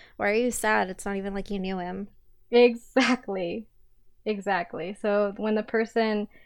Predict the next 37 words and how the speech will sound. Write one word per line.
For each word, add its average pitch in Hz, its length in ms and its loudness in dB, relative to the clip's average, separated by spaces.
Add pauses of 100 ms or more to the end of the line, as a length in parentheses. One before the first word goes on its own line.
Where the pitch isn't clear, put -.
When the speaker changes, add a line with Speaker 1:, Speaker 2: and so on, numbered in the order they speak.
(300)
Speaker 2:
is 214 100 0
experiencing 220 680 0
that, 262 280 2
it's 214 120 -6
called 208 200 0
disenfranchised 208 960 -6
grief 240 440 2
when 202 160 -2
someone 202 460 -2
doesn't 196 380 -4
acknowledge 190 560 -6
it. - 240 -14 (480)
Speaker 1:
Okay, 208 440 -2
got 196 200 0
it. 180 220 -6 (240)
Speaker 2:
And 240 140 6
that 262 160 6 (140)
could 285 100 -2
also 277 220 -2
be 240 100 0
seen 240 160 0
with 214 140 0
other 220 160 2
things, 202 240 -6
like 196 160 -6
I 196 80 -2
said, 196 260 -4
like, 190 160 -8
with 190 80 -8
the 196 80 -6
loss 196 300 -4
of 196 80 -6
a 196 40 -6
job, 202 560 0
or, 208 200 -4
like, 196 400 -4
when 202 420 -6